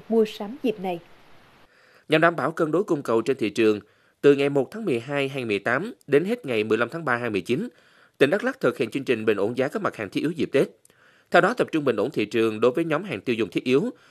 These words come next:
Speaker 2: có nhu cầu sử dụng lớn trong dịp này như gạo, đường, dầu ăn, thịt gia súc, gia cầm, trứng gia cầm, thủy hải sản, thực phẩm chế biến. Các đơn vị tham gia chương trình bình ổn giá chuẩn bị nguồn hàng chu đáo để cung ứng cho thị trường với giá cả ổn định,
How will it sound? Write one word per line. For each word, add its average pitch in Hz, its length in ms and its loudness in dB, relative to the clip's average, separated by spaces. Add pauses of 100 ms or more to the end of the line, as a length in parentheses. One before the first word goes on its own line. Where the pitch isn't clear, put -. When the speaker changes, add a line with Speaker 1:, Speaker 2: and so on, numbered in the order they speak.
(140)
Speaker 2:
có 208 100 6
nhu 202 160 6
cầu 120 160 2
sử 170 120 -4
dụng 113 160 -2
lớn 135 200 0
trong 131 160 -2
dịp 104 140 -2
này 104 380 0
như 131 120 2
gạo, 104 480 0
đường, 110 360 2
dầu 110 140 2
ăn, 127 220 -2 (440)
thịt 151 140 2
gia 151 120 4
súc, 247 240 -4
gia 143 120 2
cầm, 107 300 0 (120)
trứng 202 180 -4
gia 151 100 2
cầm, 107 260 -2
thủy 117 140 -2
hải 113 140 -4
sản, 110 340 -4
thực - 120 -4
phẩm 95 120 -4
chế 131 120 0
biến. 127 240 0 (500)
Các 254 120 8
đơn 196 140 8
vị 131 200 2
tham 151 220 -6
gia 151 140 -2
chương 139 180 -8
trình 120 200 0
bình 113 100 2
ổn 123 200 -4
giá 135 240 -4
chuẩn 156 160 -2
bị 123 100 0
nguồn 107 220 -2
hàng 110 160 -8
chu 123 160 -2
đáo 120 240 -2
để 113 160 0
cung 120 200 -4
ứng 117 200 -4
cho 131 140 0
thị 107 100 -2
trường 101 300 2 (380)
với 151 160 4
giá 190 100 0
cả 202 140 0
ổn 120 200 2
định, 95 220 0